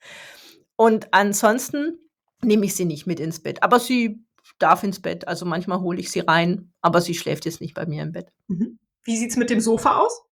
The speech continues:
Speaker 1: Auf dem Sofa hat sie einen angestammten Platz.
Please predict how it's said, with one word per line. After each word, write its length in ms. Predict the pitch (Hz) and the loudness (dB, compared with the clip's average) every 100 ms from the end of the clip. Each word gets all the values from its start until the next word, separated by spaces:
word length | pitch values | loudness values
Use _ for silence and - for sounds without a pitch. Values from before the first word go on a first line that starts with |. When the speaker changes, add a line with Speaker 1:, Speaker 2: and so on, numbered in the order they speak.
| _ _ _ _ _ _ _ _ _ _ _ _ _ | _ _ _ _ _ _ _ _ _ _ _ _ _
Speaker 1:
Auf 220 | 220 226 | 6 6
dem 180 | 233 226 | -4 -4
Sofa 440 | 240 254 302 247 | -2 0 4 2
hat 120 | 202 | 2
sie 160 | - - | -4 -6
einen 260 | 156 170 - - | -6 -6 -6 -4
angestammten 840 | 220 226 - - 170 - 185 175 | -2 -6 -6 -2 -2 -4 -10 -8
Platz. 420 | - - - | -8 -8 -10